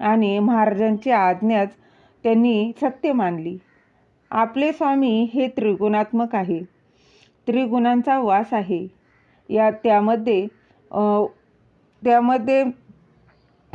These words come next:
ओढ त्यामुळे आहे असे बाळप्पांना वाटले. त्या,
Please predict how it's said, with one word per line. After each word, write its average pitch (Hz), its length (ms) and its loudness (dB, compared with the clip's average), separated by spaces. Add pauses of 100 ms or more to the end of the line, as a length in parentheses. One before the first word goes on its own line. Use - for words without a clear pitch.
ओढ 220 340 2 (140)
त्यामुळे 233 640 2
आहे 208 420 0 (120)
असे 214 280 2
बाळप्पांना 214 680 2
वाटले. 165 380 -4 (1000)
त्या, 254 120 2